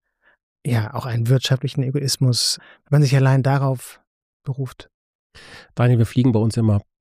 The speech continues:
Speaker 2: im ersten Teil des Podcasts so ein bisschen biografisch ein. Und für
Speaker 1: Mhm.
Speaker 2: die, die paar Hörerinnen und Hörer, die dich noch nicht kennen, kurz mal geschaut,
Speaker 1: Mhm.
Speaker 2: was dich eigentlich geprägt hat. Du bist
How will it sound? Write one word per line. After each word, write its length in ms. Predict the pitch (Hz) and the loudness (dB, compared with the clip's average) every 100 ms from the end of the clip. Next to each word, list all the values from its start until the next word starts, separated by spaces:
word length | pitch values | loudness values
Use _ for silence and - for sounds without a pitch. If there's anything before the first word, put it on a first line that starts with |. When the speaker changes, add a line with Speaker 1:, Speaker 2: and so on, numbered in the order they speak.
| _ | _
Speaker 2:
im 280 | 120 123 143 | -6 -6 -2
ersten 300 | 143 104 110 | 0 0 0
Teil 220 | 110 107 | 0 2
des 100 | 101 | 0
Podcasts 360 | - 107 - - | -2 -6 -4 -2
so 40 | |
ein 60 | 104 | -2
bisschen 180 | - 107 | 0 0
biografisch 600 | 107 95 101 95 98 - | 0 2 2 0 0 -4
ein. 280 | 92 92 90 | -2 -4 -4
Und 120 | 107 139 | -4 0
für 100 | 120 | 2
Speaker 1:
Mhm. 260 | 147 190 - | 0 0 -2
Speaker 2:
die, 80 | 131 | -4
die 20 | |
paar 400 | - 113 113 110 | -2 0 2 4
Hörerinnen 440 | 117 113 104 113 | 2 2 2 2
und 120 | 104 | 2
Hörer, 220 | 113 110 104 | 2 2 2
die 100 | 107 | 0
dich 140 | 104 | 2
noch 120 | 104 | 2
nicht 200 | 104 - | 2 0
kennen, 260 | - 104 113 - - - - - _ _ _ _ _ _ - - _ | 0 0 -2 -6 -20 -20 -20 -20 _ _ _ _ _ _ -20 -20 _
kurz 380 | - 131 120 - | -4 -2 0 2
mal 140 | 104 | 2
geschaut, 440 | 104 - 107 107 - | 2 2 2 0 -2
Speaker 1:
Mhm. 140 | 139 - | -18 -8
Speaker 2:
was 180 | - - | -6 -2
dich 220 | 147 - | -2 0
eigentlich 240 | 110 101 | 0 -2
geprägt 400 | - - 98 - | -4 -4 -4 -4
hat. 200 | 90 90 _ _ _ _ - - - - - _ _ | -6 -6 _ _ _ _ -20 -20 -18 -20 -20 _ _
Du 80 | 104 | 0
bist 320 | 113 - - | 0 -2 -10